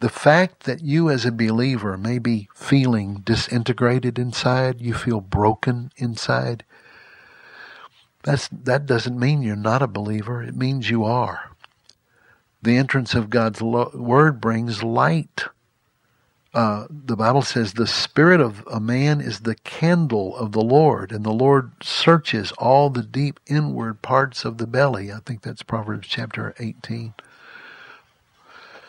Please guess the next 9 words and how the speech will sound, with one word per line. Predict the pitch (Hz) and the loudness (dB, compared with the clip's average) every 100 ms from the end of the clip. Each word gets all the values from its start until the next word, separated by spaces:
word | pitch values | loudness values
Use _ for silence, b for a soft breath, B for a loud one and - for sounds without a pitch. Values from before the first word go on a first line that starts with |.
| B B _ _ | B B _ _
The | 135 131 | 4 8
Holy | 160 156 | 10 8
Spirit | - 160 135 | 6 2 2
comes | - 147 127 | 2 2 2
in | 147 143 131 | 2 4 2
not | 147 165 | 2 0
because | 160 147 170 180 127 | 2 6 8 6 4
you're | 110 | 2
whole. | - 113 107 143 165 | 4 8 10 10 6